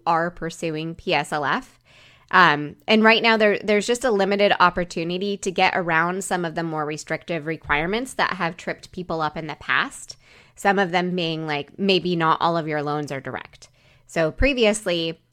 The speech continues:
you had to have federal direct loans. Only your federal direct loans would qualify for loan forgiveness through P S L F. You had to work full-time for a qualifying employer, and you had to make a hundred and twenty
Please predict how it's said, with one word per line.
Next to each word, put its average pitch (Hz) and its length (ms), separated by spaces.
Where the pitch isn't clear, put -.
you 170 140
had 160 220
to 156 60
have 135 180
federal 175 400
direct 185 360
loans. 156 420
Only 196 380
your 214 140
federal 196 340
direct 180 380
loans 165 280
would 160 140
qualify 147 460
for 196 180
loan 170 240
forgiveness 160 480
through 165 180
P 170 160
S 160 160
L 196 120
F. 160 280
You 180 120
had 180 140
to 180 80
work 170 220
full-time 208 360
for 196 100
a 190 40
qualifying 175 480
employer, 156 580
and 175 100
you 175 60
had 165 160
to 160 80
make 160 260
a - 60
hundred 208 380
and 208 120
twenty 180 560